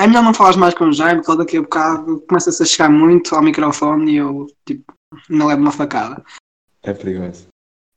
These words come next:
Speaker 1: Yeah, vamos só, vamos só mudar de assunto, porque não quero mais levar com o Jaime perto de mim.
Speaker 2: Pá, a falar aquilo dos avós, há, há tipo cenas que nós associamos aos avós.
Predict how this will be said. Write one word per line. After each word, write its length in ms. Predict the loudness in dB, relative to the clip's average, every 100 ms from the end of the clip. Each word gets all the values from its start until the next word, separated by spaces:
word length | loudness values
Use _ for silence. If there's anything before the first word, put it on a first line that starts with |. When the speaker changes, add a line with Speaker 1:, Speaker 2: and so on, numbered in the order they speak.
| -8
Speaker 1:
Yeah, 240 | -4 -4 0
vamos 240 | 2 2
só, 140 | 2
vamos 240 | 4 4 6
só 80 | 4
mudar 180 | 4
de 60 | 4
assunto, 520 | 2 4 4 4 -2 -2
porque 340 | -2 2 2
não 160 | 4 2
quero 180 | 0 0
mais 180 | 0 -2
levar 220 | -4 -4
com 120 | -4
o 40 | -4
Jaime 320 | -2 -4 -4
perto 280 | -6 -10 -10
de 80 | -12
mim. 120 | -14 _ _ _ _ _ _ _ _ _ _ -4
Speaker 2:
Pá, 360 | -4 -4 -6
a 40 | -4
falar 260 | 0 2
aquilo 220 | 2 0 -4
dos 160 | -2
avós, 380 | -4 -2 -2 -6 -18 -20 -18 -12 -10 -2
há, 100 | -2
há 40 |
tipo 220 | -2 -10
cenas 340 | -8 -6 -4 -6
que 80 | -10
nós 160 | -10
associamos 460 | -10 -8 -4 -4 -4
aos 140 | -6
avós. 420 | -6 -6 -6 -10